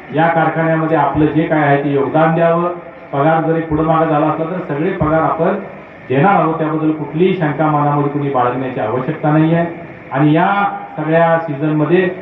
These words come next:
आपण सगळ्यांनी एकत्रित, सहकार म्हणजे काय, कोऑपरेटिव्ह म्हणजे काय, सगळ्यांनी एकत्रितरित्या हे काम करायचं असतं,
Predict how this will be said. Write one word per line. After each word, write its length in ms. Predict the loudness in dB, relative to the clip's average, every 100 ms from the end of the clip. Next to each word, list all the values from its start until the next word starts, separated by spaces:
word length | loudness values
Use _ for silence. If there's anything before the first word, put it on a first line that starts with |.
| -10 -6
आपण 260 | -2 0
सगळ्यांनी 500 | 0 0 2 2 2
एकत्रित, 460 | 2 2 2 2 -2 -4 -14 -10
सहकार 320 | -6 -2 0 0
म्हणजे 220 | 0 0
काय, 160 | -2
कोऑपरेटिव्ह 480 | 0 0 0 0 0
म्हणजे 180 | 0 0
काय, 240 | 0 -4 -6 -12 -18 -20 -10
सगळ्यांनी 340 | -2 0 2 0
एकत्रितरित्या 720 | 0 2 2 2 2 2 2
हे 180 | 2 2
काम 220 | 2 0
करायचं 340 | 0 0 0
असतं, 320 | -2 -4 -6